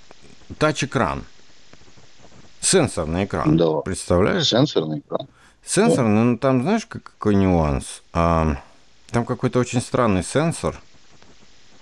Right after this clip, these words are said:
Speaker 1: Я забыл какой. Блин, забыл. Акустический,
Speaker 2: Ёмкостный?
Speaker 1: акустический сенсор,
Speaker 2: Акустический?
Speaker 1: представляешь?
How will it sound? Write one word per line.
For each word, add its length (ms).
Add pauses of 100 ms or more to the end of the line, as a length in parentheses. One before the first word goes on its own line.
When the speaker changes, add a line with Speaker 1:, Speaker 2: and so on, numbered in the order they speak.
(920)
Speaker 1:
Я 160
забыл 340
какой. 380 (2000)
Блин, 320
забыл. 440 (760)
Акустический, 600
Speaker 2:
Ёмкостный? 340
Speaker 1:
акустический 800
сенсор, 440
Speaker 2:
Акустический? 180
Speaker 1:
представляешь? 600